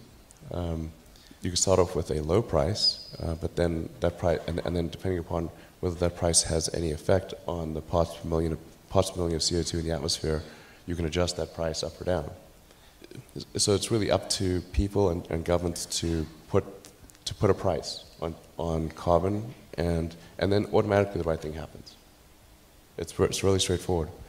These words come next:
M-, more carbon in the atmosphere is, is actually good, but up to a point. Well, right now the only things that are really stressing me out in a big way are A I, obviously. Um, that's, like, always there. And, uh,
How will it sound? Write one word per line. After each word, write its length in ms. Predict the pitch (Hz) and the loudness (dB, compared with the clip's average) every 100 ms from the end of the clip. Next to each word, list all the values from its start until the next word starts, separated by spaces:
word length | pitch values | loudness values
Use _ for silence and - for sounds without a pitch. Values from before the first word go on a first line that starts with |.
| - - - - - | -18 -20 -16 -14 -8
M-, 200 | 76 - | -6 -4
more 240 | 92 104 117 | 6 6 6
carbon 380 | - 98 95 | 6 4 4
in 100 | 90 | 2
the 80 | 90 | 2
atmosphere 720 | 62 82 92 - - 92 85 - - - - - - | 2 2 0 0 2 4 4 0 -8 -20 -20 -20 -6
is, 200 | 85 85 | -2 0
is 120 | 87 | 2
actually 340 | 90 85 67 65 - | 2 2 -2 -6 -2
good, 400 | 107 98 78 - - - - | 4 6 4 0 -8 -14 -4
but 120 | 98 - | -2 0
up 220 | 98 - | 0 -2
to 160 | - 90 | -2 -2
a 100 | 78 | -2
point. 540 | - - - - - - - - - - - - - - - - - | -4 -6 -6 -10 -18 -20 -20 -20 -20 -20 -20 -20 -20 -20 -20 -20 -2
Well, 100 | 135 | 2
right 100 | 156 | 4
now 140 | 170 | 4
the 80 | 139 | 4
only 140 | 120 127 | 4 2
things 240 | 110 101 | 0 2
that 100 | 104 | 4
are 80 | 95 | 6
really 160 | 98 | 6
stressing 400 | 95 - 98 - | 4 2 2 2
me 80 | 95 | 4
out 160 | 92 92 | 4 4
in 120 | 90 | 4
a 40 | |
big 200 | 82 90 | 0 0
way 200 | 90 87 | 4 4
are 240 | 87 82 82 - - - - | 4 2 0 -4 -18 -10 0
A 140 | 95 | 2
I, 220 | 90 87 85 | 2 2 0
obviously. 460 | 80 82 - 87 87 - | 0 -2 -2 -4 -6 -6
Um, 320 | - 85 80 | 0 0 0
that's, 220 | 80 90 82 | -2 -4 -4
like, 160 | - | -2
always 160 | 82 82 | 0 0
there. 180 | 85 85 - - - - | -2 -4 -10 -18 -14 -2
And, 320 | 85 85 85 | 0 2 2
uh, 240 | 87 87 | 2 2